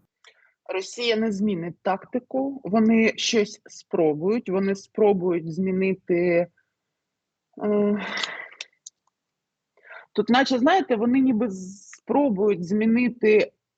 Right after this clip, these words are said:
масованість, тобто вони будуть змінювати саме кількість. Але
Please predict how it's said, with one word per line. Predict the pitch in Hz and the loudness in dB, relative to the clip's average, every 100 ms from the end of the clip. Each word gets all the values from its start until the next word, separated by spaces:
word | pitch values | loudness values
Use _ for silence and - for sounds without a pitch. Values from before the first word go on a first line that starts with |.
| _ | _
масованість, | 156 214 214 - 269 214 160 147 147 147 - | -2 -2 -2 -4 2 2 2 -4 -6 -8 -12
тобто | 151 - 170 | -10 -8 -4
вони | 190 226 226 214 - | 0 0 2 0 -4
будуть | 170 196 180 180 151 | -6 -4 -2 -2 -4
змінювати | 151 190 262 240 185 175 160 | 0 4 6 6 4 0 -4
саме | - 196 185 185 175 - | -6 -2 0 -2 -6 -14
кількість. | - 196 143 - 131 - _ _ - - - - - | -6 -4 -4 -6 -10 -10 _ _ -20 -18 -18 -8 2
Але | 175 202 233 | 4 4 2